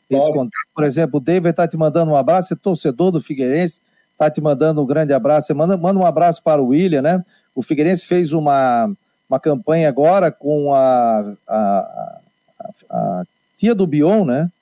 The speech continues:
Speaker 1: É, que, e muito legal, a família toda havaiana, ela é figueirense, e o Bion, inclusive, que é nosso colunista aqui da arquibancada havaiana, jornalista, mas que é torcedor do Avaí,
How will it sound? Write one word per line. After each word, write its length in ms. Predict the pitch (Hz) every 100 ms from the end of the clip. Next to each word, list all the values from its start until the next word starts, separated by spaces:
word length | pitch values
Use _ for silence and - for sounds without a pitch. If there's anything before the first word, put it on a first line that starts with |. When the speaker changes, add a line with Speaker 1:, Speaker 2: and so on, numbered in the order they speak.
| _ _ _ _ -
Speaker 1:
É, 460 | 113 110 107 104 98
que, 420 | - 113 104 104 - - _ -
e 120 | 110
muito 380 | 107 127 185 180
legal, 460 | 139 110 151 185 143
a 60 |
família 340 | - 113 135 147
toda 220 | 147 143
havaiana, 300 | 117 127 180
ela 120 | 135 131
é 40 |
figueirense, 800 | - 123 127 127 175 160 - - _ _ _ _ -
e 80 | 131
o 40 |
Bion, 240 | 120 160
inclusive, 540 | 175 151 127 117 175 165
que 140 | -
é 420 | 135 131 107 - -
nosso 260 | 117 123 -
colunista 560 | 135 120 127 147 -
aqui 200 | 110 -
da 80 | 120
arquibancada 600 | 110 120 113 107 123 110
havaiana, 560 | 101 110 120 165 151 101 _ _ _ _ -
jornalista, 760 | 123 117 113 135 175 - 113 - - - -
mas 180 | 113 -
que 80 | 120
é 20 |
torcedor 500 | - 120 123 113 127
do 120 | 120
Avaí, 440 | 113 117 131 175